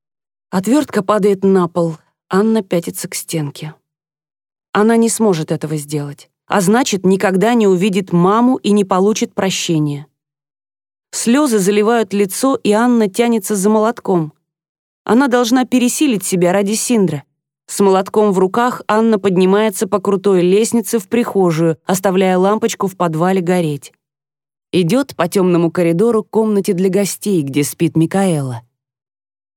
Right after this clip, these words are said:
Гардины на окнах не задёрнуты. Это первое, что видит Анна, переступив порог.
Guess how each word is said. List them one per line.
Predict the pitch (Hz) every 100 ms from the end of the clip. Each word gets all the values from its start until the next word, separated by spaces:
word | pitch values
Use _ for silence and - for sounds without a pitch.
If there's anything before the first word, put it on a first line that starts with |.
| _ _ -
Гардины | 160 170 160 175 170
на | 165 160
окнах | 175 185 185
не | 185
задёрнуты. | 175 180 214 214 165 - 151 _ -
Это | 214 233
первое, | - 247 214 175 170
что | - 185
видит | 180 170 - -
Анна, | 202 233 240
переступив | 233 202 190 196 185 185
порог. | 185 185 160 -